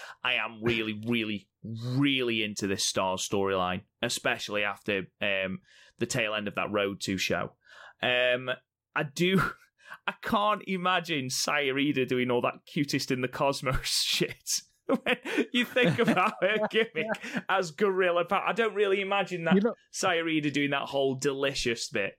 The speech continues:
Speaker 1: Do you?
Speaker 2: You, you know what I'd love? If, um, they decided, like, Cosmic Angel can have Saya Iida, and then she walked over and they were like, "Now you're too short to ride." <laughs>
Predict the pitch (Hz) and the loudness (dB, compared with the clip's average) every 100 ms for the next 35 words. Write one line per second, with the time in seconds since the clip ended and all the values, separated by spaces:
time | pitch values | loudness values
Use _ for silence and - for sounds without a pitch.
0 | 139 135 147 131 117 - - _ _ _ | -6 -2 0 0 0 -4 -6 _ _ _
1 | _ 175 190 190 _ _ - 180 202 208 | _ 2 2 0 _ _ 2 4 6 6
2 | 185 180 175 170 120 - _ _ _ 165 | 4 4 4 4 4 -2 _ _ _ 2
3 | 151 - - - 165 156 151 143 151 143 | 2 0 -12 -2 4 4 4 4 2 2
4 | - 147 143 139 139 104 160 147 156 156 | 0 2 4 4 4 2 0 2 2 4
5 | 151 139 151 147 131 160 139 135 135 120 | 4 4 4 4 4 4 4 4 4 2
6 | - 135 131 - 151 143 139 - 135 131 | 2 2 4 4 4 6 4 4 4 6
7 | 139 135 139 131 123 139 131 127 - 139 | 4 4 4 4 2 4 4 4 4 2
8 | - 131 135 - - 147 131 - 147 156 | 4 4 4 2 0 0 0 0 0 0
9 | _ - - 262 - - - - - - | _ -18 -6 -6 -4 -6 -4 -6 -6 -8
10 | - - - - 208 | -10 -8 -10 -6 -6